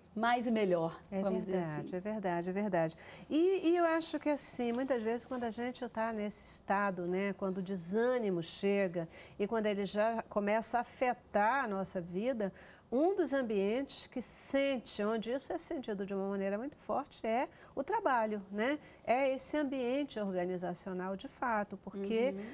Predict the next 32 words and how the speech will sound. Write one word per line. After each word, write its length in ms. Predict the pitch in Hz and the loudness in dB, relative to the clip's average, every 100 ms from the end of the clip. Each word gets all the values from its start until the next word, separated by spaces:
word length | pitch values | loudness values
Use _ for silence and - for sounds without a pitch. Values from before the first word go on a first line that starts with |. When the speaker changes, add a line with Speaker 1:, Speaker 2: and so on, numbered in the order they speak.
| - - | -12 -8
Speaker 2:
onde 120 | 320 | -6
é 40 | |
que 60 | 480 | -6
você 80 | - | -4
vai 140 | 415 | -2
buscar 300 | 262 - 254 | -2 -2 -4
força 440 | - - 220 202 214 | -4 -4 -4 -4 -6
pra 140 | 240 | -4
tá 100 | 233 | -2
ali, 240 | 196 196 | -2 -2
fazendo 380 | 196 196 208 247 | 0 0 2 0
o 40 | 247 | -2
que 80 | |
você 120 | - 208 | -2 0
tem 180 | 202 | 0
que 60 | 202 | -2
fazer, 640 | 202 180 151 190 196 202 196 - 202 - | -2 -2 -2 2 2 2 0 -8 -4 2
é, 180 | 220 | 2
com, 960 | 220 285 285 285 269 247 240 220 214 190 - - - | 2 -2 0 -2 -2 -2 -4 -4 -4 -6 -10 -20 -12
né, 280 | 214 269 311 | -2 0 0
com 120 | 294 | 0
coragem, 920 | 269 277 208 233 294 302 262 208 220 214 | 0 2 4 4 4 2 0 0 -2 -2
com 180 | - | 0
energia 1040 | 285 294 285 220 202 180 226 294 320 262 190 - | 0 2 2 0 -2 -2 0 2 4 2 0 2
pra, 420 | 214 220 254 269 - - - | 2 4 4 2 -2 -10 -2
às 160 | 214 | 0
vezes, 460 | 190 233 262 220 220 | 2 4 4 0 -2
fazer 260 | 233 214 269 | 0 2 2
um 60 | |
trabalho 480 | 262 220 226 247 226 | 2 2 4 2 0
mais 380 | 220 233 247 226 | 2 2 2 0
intelectual, 960 | 226 214 208 208 - 190 196 220 220 | -2 -2 -2 -2 0 2 4 4 2